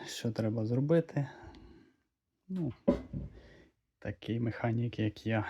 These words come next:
в лапках механік, не сильно зрозумів, але методом тика знайшов, де стоїть це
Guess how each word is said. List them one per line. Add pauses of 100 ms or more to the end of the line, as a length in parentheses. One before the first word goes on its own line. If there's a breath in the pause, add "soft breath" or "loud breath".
(1400 loud breath)
в
лапках
механік, (1160 loud breath)
не
сильно
зрозумів,
але (540 loud breath)
методом (160)
тика (1200 loud breath)
знайшов, (840 loud breath)
де
стоїть
це